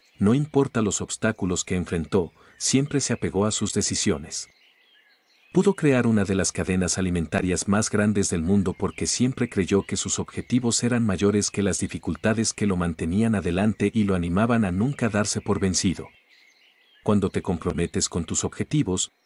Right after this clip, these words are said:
puedes lograr todo esto y más. Independientemente de sus resultados, éxito o fracaso, esto preparará el escenario para el aprendizaje y la mejora en su próximo intento. Dos, elimina un mal hábito.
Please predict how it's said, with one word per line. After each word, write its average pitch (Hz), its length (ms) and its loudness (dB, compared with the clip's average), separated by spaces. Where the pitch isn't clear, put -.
puedes 151 300 2
lograr 110 320 2
todo 113 380 2
esto 92 280 0
y 101 80 2
más. 80 380 -6
Independientemente 113 1000 2
de 85 100 -2
sus - 220 -4
resultados, 87 720 0
éxito 107 460 0
o 92 80 0
fracaso, 98 580 -2
esto 160 240 0
preparará 117 540 2
el 110 80 2
escenario 104 580 2
para 104 240 0
el 90 120 2
aprendizaje 92 720 -2
y 110 120 2
la 92 120 0
mejora 120 400 0
en 117 80 0
su - 160 -4
próximo 110 460 0
intento. 87 520 0
Dos, 127 300 2
elimina 113 460 4
un 104 180 2
mal 101 200 4
hábito. 87 380 -2